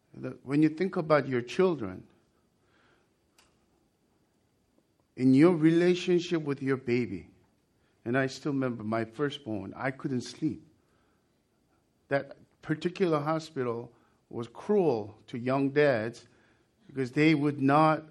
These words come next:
allow dads stay in the hospital. So I, I'm three o'clock in the morning, I'm emailing people, like, exclamation, like, five, six, seven things, like Henry.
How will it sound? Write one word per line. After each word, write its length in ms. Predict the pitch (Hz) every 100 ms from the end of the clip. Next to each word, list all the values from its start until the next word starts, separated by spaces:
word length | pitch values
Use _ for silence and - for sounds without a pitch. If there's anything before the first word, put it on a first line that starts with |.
| -
allow 500 | 131 135 135 131 123 _ _ _ _ _ _
dads 400 | 131 135 131 - -
stay 400 | - 151 135 127
in 480 | - 127 117 113 110 _ _ - _ _ - -
the 100 | 117
hospital. 560 | 147 196 - 95 76 _ _ _ _ _
So 140 | - 123
I, 200 | 131 127 - _
I'm 200 | 135 135
three 300 | 135 196 240
o'clock 420 | 233 - 185 175
in 100 | 156
the 60 | 147
morning, 360 | 139 135 127 110
I'm 340 | 110 101 - _ _ -
emailing 600 | 143 165 165 147 123 110
people, 480 | 113 113 113 95 98 _ _ _ _ _ _ _ _ _ -
like, 140 | 110 104 _ _ _ _ _ -
exclamation, 840 | 135 - - 143 131 135 131 131
like, 220 | 117 117 -
five, 300 | 123 127 -
six, 260 | 120 -
seven 460 | - 113 117 110 104 _ _ _ _ -
things, 320 | 98 - _ _ _ _ _ _
like 140 | 107 101
Henry. 340 | 131 104